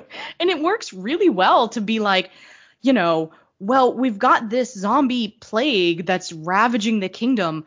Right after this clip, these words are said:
What's the, the emperor or the royalty or the royal family or the ruling class, what are they gonna do about this?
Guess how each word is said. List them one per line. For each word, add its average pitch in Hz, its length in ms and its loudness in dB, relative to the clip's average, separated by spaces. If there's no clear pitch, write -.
What's 226 420 -2
the, 226 380 0
the 185 240 -4
emperor 208 560 0
or 190 140 -2
the 180 100 -4
royalty 208 580 0
or 180 100 -2
the 170 80 -6
royal 214 260 0
family 196 600 0
or 170 40 0
the 175 120 -4
ruling 226 340 0
class, 220 300 -2
what 226 100 0
are 285 60 2
they 262 100 0
gonna 214 140 0
do 208 240 0
about 170 260 2
this? 156 240 -6